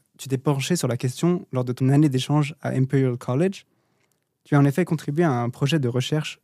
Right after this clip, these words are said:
sur la collaboration sociale dans un article paru déjà en deux mille vingt-deux. C'est passionnant, je, je vais le résumer un, un petit peu.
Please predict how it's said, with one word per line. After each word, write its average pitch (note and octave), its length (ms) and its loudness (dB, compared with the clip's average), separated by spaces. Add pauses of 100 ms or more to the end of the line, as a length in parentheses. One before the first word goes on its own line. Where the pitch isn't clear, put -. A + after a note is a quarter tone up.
sur - 180 -6
la B2 100 -2
collaboration D3 580 2
sociale D3 480 -2 (400)
dans C3 60 2
un C3 60 4
article B2+ 360 -4
paru C3+ 220 0
déjà B2+ 220 0
en A#2 100 -2
deux A#2+ 140 0
mille D3 200 4
vingt-deux. B2+ 400 2 (800)
C'est - 120 -8
passionnant, C3+ 440 2
je, C#3 180 0
je B2 120 -4
vais B2 120 -2
le B2 100 -2
résumer C3 360 2
un, B2 160 -2 (640)
un C3 80 2
petit - 300 -4
peu. E3+ 240 0